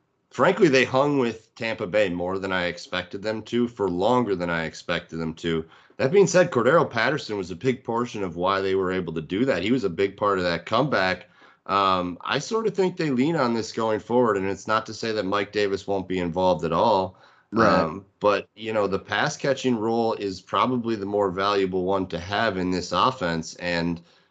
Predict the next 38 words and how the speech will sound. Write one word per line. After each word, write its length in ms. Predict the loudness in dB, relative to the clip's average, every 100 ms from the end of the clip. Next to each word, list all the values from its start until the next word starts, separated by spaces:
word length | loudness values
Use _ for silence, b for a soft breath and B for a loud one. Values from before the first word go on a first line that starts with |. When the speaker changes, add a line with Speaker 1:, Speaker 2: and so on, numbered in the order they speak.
| _
Speaker 1:
uh, 340 | -2 0 0 -2
Cordero 500 | 0 2 4 2 2
certainly 480 | 2 2 4 0
can 180 | -2 -6
do 200 | -4 -2
that 340 | 0 0 0 -2
and 220 | -4 0
looked 220 | -2 -2
pretty 180 | -4 0
good 240 | 2 2
this 240 | 0 -4 -4
week. 240 | -6 -6
So, 360 | -2 0 0 b b b -2
uh, 220 | 0 0
y-, 280 | -2 -4 -4
yeah, 340 | -2 0 2 2
I 140 | 0
might, 260 | 2 0 0
if 200 | -2 -2
I, 140 | -4
if 180 | -4 -4
I 120 | -2
laughed 320 | 0 -2 -2
at 140 | -6 -4
you, 80 |
I 100 | -4
apologize 680 | -4 -4 0 0 0 -4 -6 -10
because, 360 | -10 -6 -4
Speaker 2:
No, 60 | 0
Speaker 1:
yeah, 140 | 0
Speaker 2:
that's 160 | 0 -4
Speaker 1:
he, 100 | -4
Speaker 2:
all 80 | -4
right. 140 | -6
Speaker 1:
he, 220 | -8 -6
uh, 300 | -2 -2 -4 -8 _ _ _ _ _ _ _
he, 220 | -6 -2
I, 80 | 2